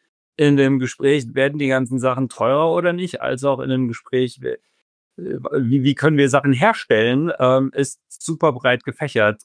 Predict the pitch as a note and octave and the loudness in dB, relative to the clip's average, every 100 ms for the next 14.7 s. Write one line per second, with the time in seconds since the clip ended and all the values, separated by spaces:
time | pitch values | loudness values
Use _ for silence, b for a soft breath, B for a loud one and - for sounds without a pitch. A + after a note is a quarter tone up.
0 | - A2 A2 G#2 B2 A2 G#2+ A2 - A#2 | -4 -2 -2 -4 -2 0 2 0 -2 -6
1 | - B2 - B2 B2 B2 A#2+ - C#3 D3+ | -4 -4 -2 -2 -2 0 -4 -2 -2 0
2 | C3 A2 C3 D#3+ A2+ C3 A2 A2 A2+ B2+ | 0 2 2 2 2 2 0 0 -2 -4
3 | B2+ C#3 - A2 G#2 A#2 A#2+ A#2 A2+ A#2 | -2 -2 0 -4 0 0 0 -2 -2 -2
4 | A#2 A2+ C3 C3+ A2 A#2 A#2 A2 A2 G#2 | -2 -2 -2 2 0 0 -2 -4 -4 -12
5 | - G#3 A#2 A2 A#2 A2+ A2 A2 - A2 | -12 -10 -8 -8 -4 -4 -4 -6 -2 -2
6 | A#2 D3 D3 G#2+ G#2 - F3 B B B | -2 -2 2 2 2 0 -6 B B B
7 | - D#3+ C#3 - G3 E3+ D3 - E3+ G#3+ | -6 -4 0 2 2 2 -2 -2 0 2
8 | A2+ G#2+ - A#2+ - G#2+ G2+ G#2 C#3 C#3+ | 0 -2 -4 -6 -4 -4 -2 0 0 0
9 | C3+ - B2 B2+ E3 F#3 - A#2 B2 b | -2 0 0 0 -2 -4 -4 -4 -4 b
10 | b - B2 A#2+ A2+ - F#3 - D3+ F3 | b -4 -2 -2 -6 -8 -6 -4 -2 2
11 | C3+ A2 G#2+ B2 A#2+ A2+ A2 - B2+ E3+ | 2 2 0 0 0 0 -2 -2 -2 -2
12 | - C#3+ b b b - - D#3 C#3+ B2+ | -2 -4 b b b -6 2 4 4 2
13 | A2+ A2+ A2+ A2 _ _ _ _ _ - | 0 0 -2 -2 _ _ _ _ _ -10
14 | - G3 - - G#2+ G#2 C3 | -4 -4 -6 -12 -8 -6 -6